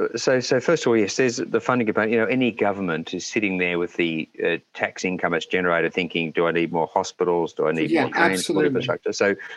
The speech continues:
Speaker 1: so it's got choices to make, understandably.
Speaker 2: Yes.
Speaker 1: Uh, space, because it has such a broad remit, has an ability to retain, or rather to obtain some, uh,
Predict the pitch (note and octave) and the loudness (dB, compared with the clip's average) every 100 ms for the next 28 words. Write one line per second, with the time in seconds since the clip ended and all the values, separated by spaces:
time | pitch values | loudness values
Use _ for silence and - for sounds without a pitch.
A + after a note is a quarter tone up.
0 | - A#2 A#2+ - A2+ - G2+ F#2 F2+ - | -2 0 2 0 0 2 0 0 -4 -2
1 | F2 E2 - F2 D#2+ - D#2+ C3+ A#2 - | -2 -2 -2 -2 -2 -2 0 0 0 -2
2 | - G3 - - - - - - - A#2+ | -2 -4 -12 -12 -12 -12 -12 -8 0 2
3 | B2 - - A2+ - B2+ A#2 A2 F#2 G2 | 2 -2 -4 -4 0 2 2 0 -2 0
4 | F2+ G#2 - F2+ - G#2 G2 F#2+ F#2 F2+ | 0 -2 -2 -4 0 2 4 4 2 0
5 | - - _ F#2 F#2+ G#2+ F#2+ D#2+ - - | -6 -20 _ -2 2 2 2 -2 -4 -2
6 | G#2 F2+ F2+ F2 G2+ F#2+ - E2+ E2+ E2 | 0 2 0 2 2 0 0 0 0 -2
7 | - F#2 F2 E2+ D#2 E2 C2 F2 E2+ D#2+ | -2 0 0 -2 -2 -2 0 0 0 -2
8 | - E2+ - G#2 G2 F2+ - E2+ E2 _ | -2 -4 -2 -2 0 -2 -2 -4 -4 _
9 | - _ - | -20 _ -4